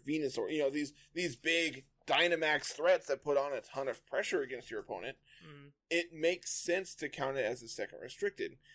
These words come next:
Speaker 1: But in, in that vein, like, my big thing is when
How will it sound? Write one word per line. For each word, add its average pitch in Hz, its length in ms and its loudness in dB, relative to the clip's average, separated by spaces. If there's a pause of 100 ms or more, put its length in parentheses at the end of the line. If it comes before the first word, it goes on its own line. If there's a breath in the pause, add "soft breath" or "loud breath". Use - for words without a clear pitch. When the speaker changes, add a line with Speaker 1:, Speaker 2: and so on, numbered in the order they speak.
(200 loud breath)
Speaker 1:
But 156 260 2
in, 143 280 -6 (160)
in 120 540 -2
that 131 280 0
vein, 147 480 0 (240)
like, 131 280 0 (1300)
my 170 240 4
big 190 280 4
thing 160 400 -4
is 127 260 -4
when 135 520 -4